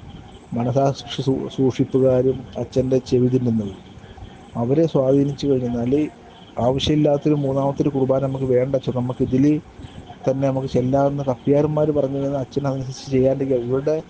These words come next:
ഒറ്റക്കെട്ടും ഇരട്ടക്കെട്ടും ഒക്കെ ഇതോടുകൂടി എല്ലാം പിരിഞ്ഞു പോയിരിക്കുകയാണ്. ഇനി അതാത് ഇടവകളിൽ നടക്കുന്ന കാര്യങ്ങളനുസരിച്ചാണ് കാര്യങ്ങൾ പോകുന്നത്. ഒരു ഇടവകയിലെ ഞായറാഴ്ചത്തെ പിരിവ്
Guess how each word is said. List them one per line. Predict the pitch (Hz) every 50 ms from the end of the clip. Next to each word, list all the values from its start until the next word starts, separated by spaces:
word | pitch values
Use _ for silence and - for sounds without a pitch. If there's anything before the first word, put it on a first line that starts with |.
| - - - - - - - - -
ഒറ്റക്കെട്ടും | 135 - - - 156 - - 160 143 - - 151 151 160 160 - - - - - -
ഇരട്ടക്കെട്ടും | 139 143 139 139 135 156 147 151 147 139 - 151
ഒക്കെ | 147 135 - 147 147 139
ഇതോടുകൂടി | 135 131 131 143 143 143 147 147 147 151 151 151 - - - -
എല്ലാം | 139 135 135 143 143 147
പിരിഞ്ഞു | 180 - 143 131 139 151 147
പോയിരിക്കുകയാണ്. | 143 143 147 143 135 135 - 139 123 104 90 - - - - - - - - - - - - - - - - - - - - - - - - - - - - -
ഇനി | 123 131 143 156
അതാത് | 156 147 143 143 143 143 151
ഇടവകളിൽ | 156 143 143 139 143 147 147 151 151 147
നടക്കുന്ന | 147 143 147 - - 135 139 147 151 156 156 156 151 - - - 135 -
കാര്യങ്ങളനുസരിച്ചാണ് | - 131 131 135 135 143 143 139 127 131 131 127 - 135 131 135 156
കാര്യങ്ങൾ | 151 151 135 131 131 131 131
പോകുന്നത്. | 123 120 113 113 110 104 101 - - - - - - - - - - - - - - -
ഒരു | 110 117 139 156
ഇടവകയിലെ | 143 143 139 143 147 147 151 151 151 151 156 156 156 156 151 151
ഞായറാഴ്ചത്തെ | 143 131 123 127 127 135 143 143 143 139 143 156
പിരിവ് | 147 - - 139 131 135 139 143